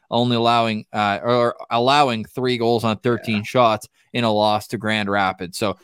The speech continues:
Speaker 1: hopefully he can bounce back. I'm not sure if he'll get another game here before going back to the E C H L. We'll see what the whole shakeup is. If Anton Forsberg is ready to come back after the Sens, obviously that pushes the whole deck of cards down one spot. But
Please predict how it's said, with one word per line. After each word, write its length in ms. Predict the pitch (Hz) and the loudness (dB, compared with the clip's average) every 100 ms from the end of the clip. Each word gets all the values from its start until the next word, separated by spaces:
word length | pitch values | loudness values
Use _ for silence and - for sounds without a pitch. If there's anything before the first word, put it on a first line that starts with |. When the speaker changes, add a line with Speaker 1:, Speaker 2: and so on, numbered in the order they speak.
| _ | _
Speaker 1:
hopefully 640 | - 180 - 160 151 143 | 2 2 2 -2 0 0
he 100 | 123 | -2
can 140 | 120 117 | -4 0
bounce 320 | 127 123 - | 0 0 -2
back. 460 | - 139 143 151 135 | -2 0 2 0 -2
I'm 100 | 123 | 0
not 240 | 131 - | 0 -2
sure 180 | - 131 | -2 0
if 140 | 123 | 0
he'll 80 | 123 | -2
get 160 | 123 120 | -2 0
another 260 | 120 113 | 0 -2
game 460 | 101 120 120 139 131 | -2 -2 0 0 -2
here 400 | 131 135 135 135 - | 0 2 2 0 -6
before 280 | - 113 | -4 -4
going 320 | 95 117 135 143 | 0 2 2 2
back 200 | 135 135 | 0 -2
to 80 | |
the 100 | 123 | -6
E 140 | 113 127 | -4 -4
C 180 | - 123 | 0 0
H 240 | 120 - | 0 0
L. 240 | 127 123 _ _ 127 | 0 0 _ _ -4
We'll 100 | 117 | -2
see 180 | 139 | 0
what 200 | 131 120 | 0 0
the 80 | 117 | 0
whole 180 | 120 120 | 0 0
shakeup 540 | - 123 120 123 - | 0 0 2 0 0
is. 240 | 123 120 - | -2 -2 -2
If 80 | 113 | -2
Anton 400 | 113 117 113 - | -2 0 0 0
Forsberg 500 | 135 131 117 127 104 | 0 0 0 -2 0
is 60 | |
ready 220 | 110 113 | -2 -2
to 100 | 107 | -4
come 220 | - 123 107 | -2 0 0
back 280 | 113 123 | 0 0
after 400 | 113 110 - 117 - _ _ | 0 0 0 -4 -4 _ _
the 80 | 113 | -4
Sens, 320 | - 139 139 | 2 2 4
obviously 300 | 120 107 113 | 0 0 0
that 180 | 113 101 | -2 0
pushes 340 | 120 110 107 - | -2 -4 -6 -6
the 100 | 110 | -4
whole 340 | 120 113 107 98 | 0 2 0 -2
deck 200 | 113 113 | -4 -4
of 120 | 104 | -4
cards 400 | 113 113 120 113 | 0 2 0 -2
down 320 | - 110 117 | -2 0 2
one 220 | 113 104 104 | 0 0 -2
spot. 420 | - 143 185 - _ _ _ | 2 4 4 2 _ _ _
But 260 | 135 147 | 2 2